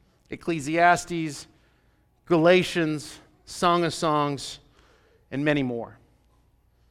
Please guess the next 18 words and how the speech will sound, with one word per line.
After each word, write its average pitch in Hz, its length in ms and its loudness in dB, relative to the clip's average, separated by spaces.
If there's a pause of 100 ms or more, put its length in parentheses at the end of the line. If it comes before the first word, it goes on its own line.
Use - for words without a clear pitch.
(180)
We 180 180 4
have 156 100 2
received 170 480 -2
the 175 80 2
honor 185 380 0
and 180 120 2
privilege 190 520 4
of 160 140 -2
preaching 196 400 0
through 170 180 -8
topical 196 420 0
series 208 540 0 (220)
such 208 260 4
as 185 140 4
the 185 100 2
Apostles' 214 580 4
Creed, 240 680 0 (1700)
Revival, 214 800 4